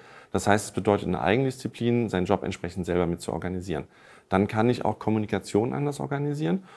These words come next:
Und Kommunikation muss nicht zwingend vor Ort immer direkt persönlich sein. Ich weiß nicht, wie das mit dir ist. Du hast ja auch gesagt, du hast schon international gearbeitet. Als du in China warst, sind deine Eltern mit Sicherheit nicht mit in China gewesen.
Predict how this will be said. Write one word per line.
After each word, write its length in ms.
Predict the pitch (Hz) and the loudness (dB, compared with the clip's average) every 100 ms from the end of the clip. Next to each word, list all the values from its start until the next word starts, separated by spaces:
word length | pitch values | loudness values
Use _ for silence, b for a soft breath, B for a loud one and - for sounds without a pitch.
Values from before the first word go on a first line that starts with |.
| B - | B 0
Und 160 | 139 | 0
Kommunikation 840 | - 185 170 151 135 - 143 156 135 | 4 4 4 0 -2 0 2 2 4
muss 320 | 139 160 - | 2 2 -2
nicht 380 | 131 117 - - | -2 -2 -4 -12
zwingend 600 | - - 107 127 156 160 | -12 -2 2 4 4 0
vor 360 | - - 107 - | -4 -6 -4 0
Ort 360 | 117 127 135 - | 2 2 0 2
immer 280 | 120 139 | 4 4
direkt 480 | 135 127 110 110 - | 2 0 2 0 -2
persönlich 680 | - 117 113 117 120 98 - | -4 0 4 6 6 2 -2
sein. 320 | - 60 57 - _ b b b b b b - | -4 -4 -6 -8 _ b b b b b b -8
Ich 80 | - | -2
weiß 180 | 92 95 | -2 -2
nicht, 140 | 95 | -4
wie 60 | 95 | -2
das 200 | 90 - | 0 -2
mit 180 | 85 | -2
dir 200 | - 185 | 4 6
ist. 260 | 170 160 - | 6 2 0
Du 60 | 95 | -2
hast 120 | 190 | 0
ja 80 | 85 | -2
auch 80 | |
gesagt, 280 | - 101 95 | 0 -2 0
du 40 | 90 | 0
hast 100 | - | 0
schon 100 | - | -2
international 580 | - 98 - 85 139 | 0 0 0 2 4
gearbeitet. 540 | 147 117 120 120 - - | 4 4 4 4 2 -4
Als 100 | - | -4
du 100 | 78 | 0
in 100 | 80 | 0
China 380 | - 139 143 127 | 2 4 4 4
warst, 500 | 127 131 - - - - | 4 2 -2 -12 -20 -18
sind 300 | - 104 95 | -6 0 2
deine 240 | 87 98 - | 4 4 6
Eltern 260 | 101 104 | 4 6
mit 100 | 95 | 4
Sicherheit 300 | 123 135 110 | 4 4 2
nicht 140 | - - | 2 2
mit 120 | - | 2
in 60 | 90 | 2
China 260 | - 90 | 4 6
gewesen. 460 | 78 87 95 143 | 6 6 6 4